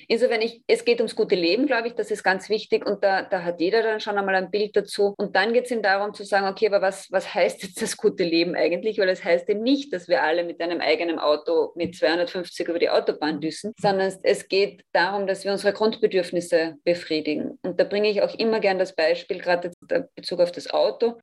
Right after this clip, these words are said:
Zu einem guten Leben gehört's auf jeden Fall dazu, dass wir uns frei fühlen und dass wir Freiheit erleben und, und mit anderen gut in Interaktion treten können können, ja. Und Freiheit kann man eben erleben, indem man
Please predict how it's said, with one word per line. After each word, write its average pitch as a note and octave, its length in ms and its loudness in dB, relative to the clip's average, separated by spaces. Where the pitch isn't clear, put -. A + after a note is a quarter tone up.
Zu A#3 80 2
einem G#3 160 2
guten C#4 260 4
Leben A#3 280 2
gehört's A#3 240 -4
auf F#3 160 -2
jeden G#3+ 240 2
Fall C4 80 4
dazu, A3+ 580 0
dass G3 180 0
wir G3 80 0
uns F#3 160 -4
frei D3+ 400 0
fühlen C#3+ 460 -4
und D#3 220 -4
dass F3 200 2
wir E3+ 220 2
Freiheit F3+ 500 0
erleben F3 560 0
und, D#3+ 440 -4
und F3 440 -2
mit F#3 240 -2
anderen G3+ 480 0
gut G#3 160 -2
in F3+ 100 -2
Interaktion F3 640 -2
treten D3+ 300 -4
können D#3 180 -6
können, - 220 -6
ja. G3+ 100 0
Und G3+ 220 -2
Freiheit B3 440 0
kann A3+ 180 -2
man A#3 120 2
eben G#3+ 160 0
erleben, G#3 340 2
indem G3+ 360 -2
man G#3 240 -2